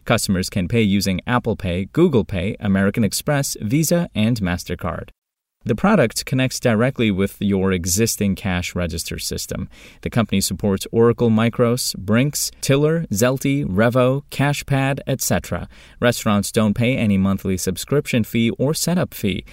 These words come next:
Sunday charges pay processing fees based on usage.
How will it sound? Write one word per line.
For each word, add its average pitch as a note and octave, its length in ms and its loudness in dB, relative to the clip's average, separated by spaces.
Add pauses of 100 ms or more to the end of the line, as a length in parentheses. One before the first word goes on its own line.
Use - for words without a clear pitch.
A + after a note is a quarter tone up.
(200)
Sunday G2 440 2
charges G2+ 500 0
pay D3 240 -2
processing F#2+ 560 -2
fees F2+ 380 -4 (100)
based G#2 300 0
on A2 140 2
usage. - 540 -4